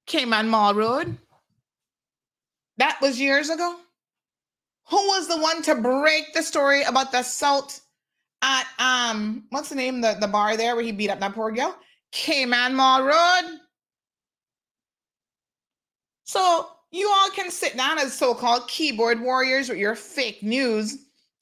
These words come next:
and your fake comments, "Oh, oh, C M R not gonna hold him accountable." You have got to be joking.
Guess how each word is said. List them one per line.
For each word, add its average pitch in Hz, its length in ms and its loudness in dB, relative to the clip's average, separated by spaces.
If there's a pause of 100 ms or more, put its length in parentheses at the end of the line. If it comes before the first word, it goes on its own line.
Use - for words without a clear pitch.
and 233 120 -2
your 226 140 0
fake 247 320 -6
comments, 226 380 -4 (200)
"Oh, 262 460 0
oh, 233 280 -2
C 247 180 -4
M 240 140 -4
R 214 120 2
not 247 140 0
gonna 220 100 -4
hold 254 180 0
him 240 100 -4
accountable." 220 640 -2 (260)
You 285 140 -4
have 226 200 -6
got 254 300 -4
to 254 100 -8
be 214 160 -6
joking. 185 540 -10